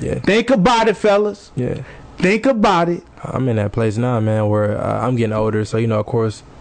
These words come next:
Speaker 1: my mom getting older. And I'm not saying she, her health is failing, but I'm starting to see, like, we getting up there. You know what I'm saying?
Speaker 2: Yeah.
Speaker 1: So, me and my mom both understand this.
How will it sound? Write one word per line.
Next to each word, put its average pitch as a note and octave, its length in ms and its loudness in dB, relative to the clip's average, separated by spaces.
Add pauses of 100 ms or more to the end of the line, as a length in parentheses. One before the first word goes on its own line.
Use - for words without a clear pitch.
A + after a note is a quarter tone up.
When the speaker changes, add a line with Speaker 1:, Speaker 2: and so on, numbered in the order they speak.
(200)
Speaker 1:
my G#2 160 -2
mom A2+ 340 -2
getting G#2+ 160 0
older. G#2+ 340 -2 (600)
And G#2 400 -4 (1300)
I'm D3 120 0
not B2 160 -2
saying B2 260 -2
she, A#2+ 240 0
her A2+ 200 0
health D3 400 -2
is A2 140 -2
failing, A#2+ 500 0
but A2+ 100 0
I'm A#2 120 -2
starting A2+ 360 -2
to G#2 60 -2
see, C#3 260 -2
like, A2 280 -4
we B2+ 100 -4
getting C#3 260 -4
up C3 160 -6
there. C#3+ 260 -8 (120)
You B2 60 -2
know A#2 80 0
what A2+ 80 0
I'm G#2+ 60 -2
saying? A#2 240 0
Speaker 2:
Yeah. A#2+ 260 2 (260)
Speaker 1:
So, A2 420 0 (600)
me E3 240 2
and G3 100 0
my F3 140 0
mom E3+ 320 -2
both C#3+ 240 -2
understand B2 580 -2
this. - 340 -4